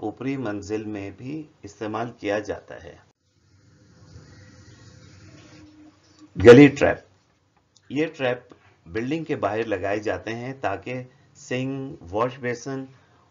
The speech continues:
और वॉशरूम का पानी एक जगह जमा किया जाए और करीबी गटर से जोड़ दिया जाए। गटर की गैसेस और बदबू को ये ट्रैप वहीं पर रोक लेता है। नंबर फ़ाइव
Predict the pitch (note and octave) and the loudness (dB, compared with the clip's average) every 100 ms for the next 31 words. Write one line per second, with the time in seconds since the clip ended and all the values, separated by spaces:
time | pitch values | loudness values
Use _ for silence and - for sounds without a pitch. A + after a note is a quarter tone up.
0 | _ _ G#2 C3 A#2+ G#2 G2+ - A#2+ C#3 | _ _ -4 -4 -2 -2 -2 -8 -8 -8
1 | C3+ G#2 - F#2+ F#2+ B2+ D3+ - - - | -6 -6 -4 -8 -8 -10 -12 -16 -20 -20
2 | - - A2 B2 G#2+ G#2 A2 G#2 G2 G2 | -20 -10 -8 -6 -8 -6 -6 -6 -6 -8
3 | G2+ G#2+ A2 A#2 B2+ C#3+ - - - G#2+ | -6 -6 -4 -4 -4 -4 -6 -6 -6 -6
4 | A#2 C3+ C3+ G2 - A2+ A2 - C3+ C#3 | -6 -8 -4 -6 -4 -6 -8 -10 -10 -10
5 | B2 A2+ B2 G#2 F#2+ E2 - D#2 D#2+ - | -6 -4 -4 -6 -10 -10 -12 -14 -16 -20
6 | _ _ _ _ _ _ _ - _ - | _ _ _ _ _ _ _ -20 _ -20
7 | - A#2+ A#2 C#3+ C#3 C#3+ G#2 G2 F#2+ F#2+ | -6 -4 -2 -4 -6 -10 -6 -6 -6 -8
8 | C3+ B2+ G2 G#2+ G2 F2 F2+ A2 G#2+ C3+ | -10 -6 -4 -4 -6 -10 -8 -8 -8 -10
9 | C3+ - B2+ C3+ - G#2 - - - F2 | -10 -8 -10 -10 -6 -6 -8 -20 -20 -10
10 | G#2+ B2+ C#3 C#3 A2+ F2+ A2 B2 F#2 E2+ | -6 -6 -8 -6 -6 -4 -8 -6 -10 -10
11 | - D#2 - A2 - _ _ _ _ _ | -12 -14 -16 -18 -20 _ _ _ _ _
12 | _ _ _ _ _ _ _ _ _ _ | _ _ _ _ _ _ _ _ _ _
13 | _ _ _ _ _ _ _ _ _ _ | _ _ _ _ _ _ _ _ _ _
14 | - - - - - - - - - - | -20 -20 -20 -20 -20 -18 -18 -20 -20 -20
15 | - - - A2 A2 A#2 - G#2+ B2 D3+ | -18 0 8 10 12 10 12 10 10 6